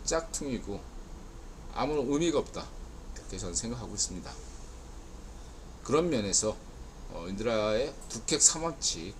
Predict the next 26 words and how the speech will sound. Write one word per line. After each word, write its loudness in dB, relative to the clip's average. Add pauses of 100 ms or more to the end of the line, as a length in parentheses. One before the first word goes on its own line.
얘기한 -2
바 0
있죠. -4 (380)
그러한 8
관점에서 2
봤을 4
때 0
인드라가 2
이런 -2
얘기했죠. -2 (680)
독일에서 6 (1040)
핵무장하는 4
것이 0
이 0 (1160)
북핵 0 (180)
프로그램, 2 (540)
예, -6 (340)
뿐만 0
아니라 -2
이 -2 (100)
모든 0
전 2
세계 2
핵 -4
프로그램의 2
최종 0